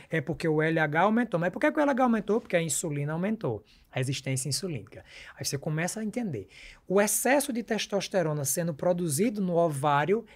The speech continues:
é que faz com que a ovulação não aconteça. Então, quando faz ultrassom, tem um monte de cistos, são folículos que não foram ovulados. E isso aconteceu por quê? Porque a testosterona tá alta. E por quê? Porque o L H tava alto. E por quê? Porque a resistência insulínica.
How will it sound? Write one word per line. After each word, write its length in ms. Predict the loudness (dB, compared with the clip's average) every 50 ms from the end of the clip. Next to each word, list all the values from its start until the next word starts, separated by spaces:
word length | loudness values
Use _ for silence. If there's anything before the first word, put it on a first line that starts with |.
| -18 _
é 100 | -4 -4
que 160 | -2 -2 -4 -6
faz 380 | -6 0 2 2 4 4 2
com 160 | 0 -4 -4
que 300 | -4 -2 -2 -4 -4 -2 -2
a 160 | 0 4 8
ovulação 920 | 8 10 10 10 6 6 4 0 2 2 2 2 2 2 0 0 0 0 0
não 100 | 2 2
aconteça. 540 | 2 2 0 -2 -2 0 0 0 0 0 -2
Então, 120 | -4 -2
quando 200 | 0 0 0 2
faz 200 | 2 2 2 2
ultrassom, 360 | 4 2 2 2 4 2 2
tem 120 | 2 4 4
um 40 |
monte 240 | 4 4 2 2 0
de 80 | -2 -2
cistos, 720 | -2 0 0 2 4 4 4 4 2 0 0 -2 0 0
são 240 | -2 0 0 -2 -2
folículos 560 | -2 -4 -2 -2 0 0 -2 -2 -2 -2 -2
que 100 | 0 0
não 160 | 2 2 2
foram 280 | 2 4 6 6 8 8
ovulados. 720 | 6 6 6 4 6 6 6 6 4 0 -2 -4 -4 -4 -6 -10 -20 -20 -20 -16 _ -2
E 80 | 0
isso 140 | 2 2 2
aconteceu 420 | 2 0 0 -2 -2 -2 -2 -4
por 160 | -2 -4 -6 -4
quê? 160 | -2 -4 -4
Porque 140 | -2 -4 -4
a 20 |
testosterona 600 | -4 -2 -4 -2 -4 -4 -2 -2 -2 -2 -2 -4
tá 200 | 0 0 2 2
alta. 280 | 2 0 -2 -4 -10 -16 _ -10
E 60 | -10 -8
por 240 | -4 -4 -4 -4
quê? 180 | 0 0 0 0
Porque 140 | 0 -4 -4
o 60 | -4
L 120 | -2 -2
H 200 | -2 -2 -2 -2
tava 240 | -2 -2 -4 -4 -2
alto. 240 | -4 -4 -4 -6 -8
E 40 | -6
por 220 | -6 -6 -8 -4
quê? 160 | -2 -4 -2
Porque 140 | -2 -2 -4
a 40 | -4
resistência 440 | -2 -4 -6 -6 -6 -6 -6 -6 -6
insulínica. 600 | -6 -6 -6 -6 -6 -6 -6 -8 -8 -12 -14